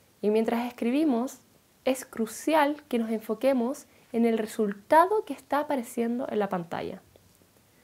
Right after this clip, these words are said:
Cuando decimos palabras duras y crueles, estamos, de hecho,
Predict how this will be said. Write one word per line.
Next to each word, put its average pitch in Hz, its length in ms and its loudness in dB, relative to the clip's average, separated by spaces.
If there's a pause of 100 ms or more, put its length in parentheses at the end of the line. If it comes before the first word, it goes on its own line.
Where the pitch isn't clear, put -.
(800)
Cuando 254 240 2
decimos 359 340 2
palabras 311 500 2
duras 214 480 -2
y 190 60 -6
crueles, 214 560 -2 (880)
estamos, 277 560 -2
de 202 160 0
hecho, 196 460 -6